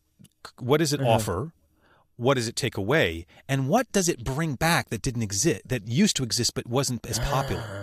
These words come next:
Speaker 2: Ah.
Speaker 1: So people like to think about technology and th-, say, "Oh, well, all this new technology is always worse for
Speaker 2: Mm.
Speaker 1: us."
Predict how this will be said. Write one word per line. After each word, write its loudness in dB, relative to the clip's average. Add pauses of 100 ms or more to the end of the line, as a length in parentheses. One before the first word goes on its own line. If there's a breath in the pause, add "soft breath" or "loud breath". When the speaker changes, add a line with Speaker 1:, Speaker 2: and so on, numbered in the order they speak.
(120)
Speaker 2:
Ah. -14 (280 loud breath)
Speaker 1:
So 2
people 2
like 4
to -2
think -2
about -2
technology -2
and 0
th-, -18
say, -2
"Oh, -2
well, 4
all 6
this -2
new -2
technology -2
is -4
always 0
worse -2
for 0
Speaker 2:
Mm. -12
Speaker 1:
us." -6